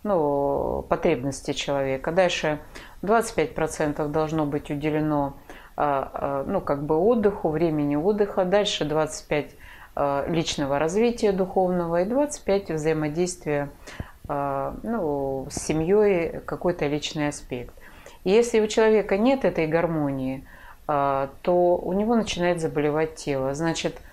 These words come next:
получается, работа без меры — это, а,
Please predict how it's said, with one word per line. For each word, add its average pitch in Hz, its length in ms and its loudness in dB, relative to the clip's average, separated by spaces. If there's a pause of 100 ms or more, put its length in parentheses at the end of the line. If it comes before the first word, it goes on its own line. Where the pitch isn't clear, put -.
(260)
получается, 170 720 2
работа 170 380 0
без 185 220 0
меры — 262 340 4
это, 180 640 0 (520)
а, 147 840 -6